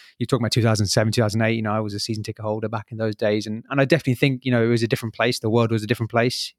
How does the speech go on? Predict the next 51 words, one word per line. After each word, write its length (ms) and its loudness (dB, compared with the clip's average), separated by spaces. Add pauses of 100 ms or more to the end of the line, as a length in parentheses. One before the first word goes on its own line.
You 100 -12
could 160 -10
probably 240 0
get 120 4
away 220 2
with 140 0
a 60 2
lot 160 0
more 280 2 (420)
and 240 0
things 300 -2
weren't 260 -2
seen 320 0
as, 460 -2 (880)
uh, 320 2
you 80 4
know, 60 4
weren't 160 6
as 100 -2
critiqued 420 0
as 120 2
much 160 0
as 80 -4
they 100 4
were 160 2
now. 220 2
But, 240 0
but 180 0
I 60 -2
think 200 0
that's 160 -2
a 60 0
good 200 -2
thing. 340 0
It 100 0
means 220 2
that 140 0
people 260 0
are 60 0
getting 220 0
more 260 2
aware 360 4
of 140 -2
what's 260 -4
right 220 2
and 100 -6
what's 180 -4
wrong 320 2
and, 280 -4
and 100 -12
how, 240 2